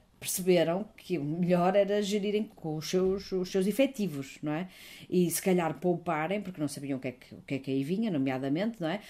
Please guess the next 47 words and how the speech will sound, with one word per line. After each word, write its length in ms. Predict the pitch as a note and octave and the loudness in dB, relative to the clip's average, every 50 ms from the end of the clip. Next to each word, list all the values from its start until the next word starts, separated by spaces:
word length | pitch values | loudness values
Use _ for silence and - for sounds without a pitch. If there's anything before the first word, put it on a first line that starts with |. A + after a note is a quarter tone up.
| - - _ | -20 -20 _
Pouparem 440 | - F#3+ F#3 F3 - F#3+ F#3 F#3+ G3 | 0 0 0 2 0 0 0 0 0
nas 200 | G#3 G#3 G3 F#3+ | 0 0 -2 -2
colaborações, 760 | - - - B3 A3+ G#3 F#3+ F3 E3+ E3+ D#3 - - C3+ B2+ B2 | -4 -6 -4 -2 -2 0 -2 -2 -4 -6 -6 -6 -6 -6 -6 -4
nas 120 | D3+ D3+ | -6 -6
chamadas 300 | - - F3+ F#3 F#3+ F#3 | -4 -4 -2 -2 -2 -2
colaborações 500 | F#3 - F#3+ F3 F3 F3+ F3 - F3+ E3 | -4 -4 -4 -2 -2 -4 -4 -4 -6 -6
externas, 460 | - - - C#3 - A#2+ C#3 C#3 C3+ | -6 -6 -6 -6 -4 -2 -2 -2 -2
não 80 | C#3+ C#3+ | -2 -2
é? 120 | D#3 F#3 F#3 - - - | -4 -4 -6 -10 -16 -20
Portanto, 240 | - - F3+ F3 G3+ | -8 -6 0 2 2
eu 60 | F#3+ | 2
conheço 340 | G3+ A3 A#3 A3 A3 - G3+ | 2 2 2 2 2 0 0
muitos, 260 | F#3 E3+ F3 E3+ - | 0 0 -2 -2 -2
sobretudo 340 | G3+ F#3 F3+ F3+ G#3+ G#3 G#3 | -2 -2 -2 0 -2 -2 0
na 80 | G3+ | 0
área 160 | F#3+ F#3+ F#3+ F3 | 0 0 0 0
do 60 | F3+ | -2
fotojornalismo, 760 | - F3+ E3+ - E3+ D#3 E3 D#3+ D3+ E3 F3 F3 G3 F#3+ F#3 - | -6 -8 -8 -6 -8 -6 -6 -4 -4 -4 -4 -4 -6 -8 -10 -8
que 100 | - G#3 | -4 0
nunca 640 | G#3 G#3 G#3+ G#3+ A3+ A#3 A#3+ A#3+ A#3 - A#3+ A#3 A#3 - | 2 4 6 6 6 6 4 2 -2 -4 -6 -6 -6 -6
mais 440 | G3+ G3+ G3 F#3+ F#3 F#3 F#3+ F#3 F#3 | -6 -6 -4 -4 -4 -4 -6 -8 -8
trabalharam. 720 | - G#3 G3 F#3 G#3 A3+ G#3+ - - F#3 F3+ F3 F3 - _ _ _ | -6 -6 -6 -4 -4 -6 -6 -6 -8 -8 -8 -10 -10 -12 _ _ _
Ah, 200 | - E3 D#3+ D#3+ - | -4 -2 -2 0 0
e 160 | G3 G3 G3+ | 0 0 0
isto 240 | F#3+ - - G3+ G3 | 0 0 0 2 2
é 80 | F#3 | 2
absolutamente 380 | F#3+ F#3 - G#3 G#3 G#3+ G#3 F#3 | 2 0 -2 -2 -2 -2 -2 -2
dramático, 640 | F3+ F#3 G#3+ G#3+ G#3+ A3+ A#3+ C4+ A#3 - A3+ G3 F#3+ | -2 0 0 0 0 0 -2 -2 -4 -6 -6 -8 -8
porque 200 | - - - F#3 | -12 -8 -4 -2
eu 40 | F3+ | 0
não 120 | F3+ F3+ | 0 0
sei 200 | F3+ - - F3+ | -2 -2 -4 -4
como 180 | F3+ - F#3 F#3+ | -4 -4 -6 -6
é 60 | F#3+ | -6
que 80 | F#3 - | -6 -8
se 60 | - | -6
voltará 320 | G3+ G3 F#3+ G3+ F#3+ F3+ | -6 -6 -4 -4 -4 -4
a 60 | F3 | -2
uma 160 | F3 E3+ E3+ E3 | -2 -4 -4 -6
profissão 680 | - F3 E3+ - - F3 E3+ - F3+ D#3+ D#3 E3 F3 | -6 -8 -8 -6 -6 -6 -6 -4 -4 -4 -4 -6 -4
daqui 420 | F3 F3+ F3+ F3+ - - G3 G3 G3 | -4 -4 -4 -4 -8 -6 -4 -2 -2
a, 420 | F#3+ F#3+ F#3+ F#3+ F#3+ F#3+ F#3 F#3 | -2 -2 -2 -4 -4 -4 -4 -6
que 140 | F#3 - D#3+ | -6 -4 -4
é 100 | D3 D3 | -4 -2
ano 100 | D#3 F3+ | 0 0
e 80 | F#3 F#3 | 2 2
meio. 540 | F3+ F3 E3 E3+ F#3+ A3 A#3 A#3+ G#3 F3+ | 2 0 0 -2 -2 -2 -2 -4 -6 -8